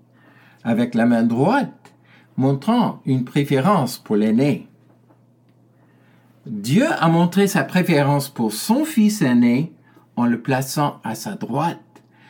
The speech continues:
la position la plus élevée de bénédiction. De la même manière, le Christ, le bon berger, a placé son troupeau sous sa garde et sa protection personnelle au lieu sûr de repos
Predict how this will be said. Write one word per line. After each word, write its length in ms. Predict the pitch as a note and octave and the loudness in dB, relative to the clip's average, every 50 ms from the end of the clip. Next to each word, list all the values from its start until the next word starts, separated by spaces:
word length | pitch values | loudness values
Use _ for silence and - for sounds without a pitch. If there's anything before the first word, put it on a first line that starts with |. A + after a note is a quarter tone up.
| - _ - | -20 _ -6
la 160 | - A#2+ A#2+ | -4 -4 -2
position 520 | B2 - C#3 C3+ C#3 C#3 C3+ C3+ - E3+ D#3 | 0 2 2 2 2 0 -2 -2 -2 0 0
la 140 | C#3+ B2+ | 0 -2
plus 300 | A#2+ - - D3+ D3+ C#3 | -2 0 0 2 2 2
élevée 340 | D3+ D3 C#3+ C3+ D#3 E3+ E3+ | 2 0 2 2 2 2 2
de 160 | C#3+ A#2 B2 | 2 2 0
bénédiction. 800 | A#2+ A#2 B2+ C3 C3+ C3+ C3 A#2+ B2 A#2+ - - - A3 B3 G3 - - - _ _ _ _ _ _ _ _ _ _ _ _ _ _ _ _ - - - _ _ _ D3 | 0 2 2 2 4 4 4 2 0 -2 -2 0 0 2 2 0 -2 -6 -14 _ _ _ _ _ _ _ _ _ _ _ _ _ _ _ _ -20 -20 -20 _ _ _ 0
De 100 | C#3 G3 | 4 4
la 180 | G#3 G#3 G3+ | 4 6 6
même 320 | G#3 A3+ B3 C4 B3 B3 A#3+ | 4 4 6 6 6 6 6
manière, 500 | A3+ G#3 F#3+ E3+ D3 B2+ G#2+ F#2 E2 - - _ | 6 4 4 4 2 2 0 0 -2 -6 -8 _
le 220 | - C3+ D#3 E3 | 0 2 4 2
Christ, 640 | E3 E3 - - F#3+ F3 B2+ - - - - - _ _ _ _ _ _ | 2 0 -2 -2 0 0 0 -2 -8 -14 -18 -20 _ _ _ _ _ _
le 240 | - B2 C3+ D3+ D#3 | 0 2 2 4 2
bon 280 | C#3+ C3+ C#3+ F3 A3 A#3+ | 2 2 2 4 4 4
berger, 600 | G#3 F3 D#3+ C3+ A#2 A#2 - A#2 G2 F2 E2+ - _ _ _ _ _ _ _ _ _ _ _ _ _ _ | 4 4 2 0 -2 -4 -4 -4 -4 -4 -6 -10 _ _ _ _ _ _ _ _ _ _ _ _ _ _
a 120 | - A2+ A2+ | -4 -4 -2
placé 460 | - D3 C3+ B2+ C3 - D3 C#3+ C#3+ - | -2 -2 -2 -2 -2 -2 -2 -2 -2 -2
son 180 | - A3 B3+ | -2 -2 0
troupeau 460 | C#4 - - - E3 C3+ - C3 A#2 | -2 -4 -6 -8 -8 -6 -4 -4 -4
sous 260 | A2 - - B2+ A2+ G#2 | -4 -4 -6 -6 -6 -6
sa 300 | - - - C3 E3+ G#3+ | -6 -4 -2 -2 0 0
garde 500 | A3 G3 D#3 B2 A#2+ B2 B2+ C#3 C#3 C3+ - - - - _ _ | 0 0 2 2 2 2 0 -2 -4 -6 -10 -18 -20 -20 _ _
et 140 | - A2 G#2 | -6 -6 -6
sa 260 | G#2 - - F#3 A3+ | -4 -2 -2 -2 -2
protection 640 | A#3 - - G3 - - B2+ G#2 - - - A#2 G2 | -2 -4 -6 -6 -4 -4 -6 -6 -6 -6 -4 -4 -2
personnelle 800 | F#2 - G#2+ F#2 - - G#2+ G2 G2+ A2+ C3 D#3 F3 F3+ F3 F3 - - - - - _ _ _ _ _ _ - | -2 -2 -4 -4 -4 -4 -2 0 0 0 2 2 2 0 0 -2 -6 -16 -20 -20 -20 _ _ _ _ _ _ -4
au 120 | A#2+ A#2 | 0 0
lieu 220 | A#2 A#2+ B2+ C3 B2+ | 2 2 2 2 0
sûr 600 | B2+ - - - A3 A#3 A#3+ A3 G3 D#3+ C#3 C3 | -2 -6 -2 0 2 4 4 4 4 4 2 2
de 120 | A2+ A#2+ | 2 0
repos 760 | A#2 A2+ B2+ A#2 - - - - G3+ G#3+ G3+ G#3+ A3 A3 | 0 0 -2 -2 -4 -4 0 2 2 4 4 2 0 -2